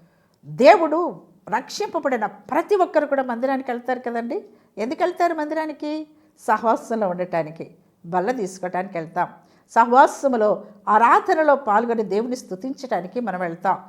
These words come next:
తర్వాత మనం దేవుని ప్రార్థన చేయటానికి వెళ్తాం మందిరంలోకి. అవునండి, ఆ బోధ వినటానికి వెళతాం. నువ్వు మందిరానికి వెళ్ళకపోతే ఎన్ని మిస్ అయిపోతావో చూడు. కాబట్టి మందిరానికి పోయి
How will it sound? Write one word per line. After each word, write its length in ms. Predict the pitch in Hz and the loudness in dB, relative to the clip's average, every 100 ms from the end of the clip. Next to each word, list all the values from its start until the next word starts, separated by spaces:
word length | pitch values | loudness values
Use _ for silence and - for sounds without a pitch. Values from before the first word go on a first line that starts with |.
| - _ - | -20 _ 2
తర్వాత 560 | 277 330 294 240 202 175 - - | 4 4 2 4 4 4 -8 -2
మనం 200 | 233 262 | 2 2
దేవుని 360 | 202 233 302 269 | 6 6 6 2
ప్రార్థన 600 | 277 240 196 285 - 427 440 349 | -4 -2 -2 -2 -2 -2 0 -2
చేయటానికి 360 | 311 285 269 | 0 -2 0
వెళ్తాం 360 | 247 220 214 202 | -4 -2 -2 -2
మందిరంలోకి. 840 | 185 190 196 190 170 175 175 170 - _ 269 | -4 -4 -4 -2 -4 -4 -10 -10 -20 _ -2
అవునండి, 520 | 403 370 302 320 330 - 226 | 0 0 0 -2 -6 -4 2
ఆ 100 | 254 | 2
బోధ 560 | 196 233 277 381 415 | 2 0 2 2 4
వినటానికి 840 | 403 233 190 277 415 453 427 440 403 | 2 2 -2 0 2 0 0 0 2
వెళతాం. 640 | 427 427 415 403 254 202 - _ _ _ | 2 4 6 6 4 -6 -20 _ _ _
నువ్వు 260 | 330 392 403 | 4 8 6
మందిరానికి 800 | 320 285 370 440 440 427 427 403 | 6 -4 0 2 4 2 2 4
వెళ్ళకపోతే 920 | 330 381 392 392 339 254 302 294 - | 6 6 4 0 2 2 2 0 4
ఎన్ని 200 | 330 453 480 | 4 4 2
మిస్ 200 | 466 - | 0 2
అయిపోతావో 480 | 440 415 403 381 370 | 0 0 0 0 -2
చూడు. 320 | 370 359 359 381 - _ _ _ | -2 -4 -4 -6 -16 _ _ _
కాబట్టి 360 | 359 415 427 440 | 8 8 8 2
మందిరానికి 720 | 349 320 403 466 427 427 403 | 2 -2 6 6 6 4 -2
పోయి 600 | 392 339 320 294 302 381 | 2 2 4 2 0 -2